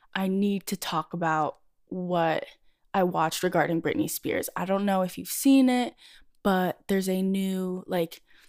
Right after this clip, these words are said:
there's a docuseries on Hulu, and I think it's by Fox, where each episode they basically have a mini documentary on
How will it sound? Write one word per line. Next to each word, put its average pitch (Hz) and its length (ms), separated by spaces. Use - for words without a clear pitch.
there's 214 120
a 220 60
docuseries 226 880
on 202 220
Hulu, 185 720
and 190 80
I 185 60
think 220 200
it's 208 120
by 175 200
Fox, 160 600
where 196 140
each 190 240
episode 185 520
they 170 340
basically 190 420
have 180 180
a 180 60
mini 180 240
documentary 170 760
on 170 500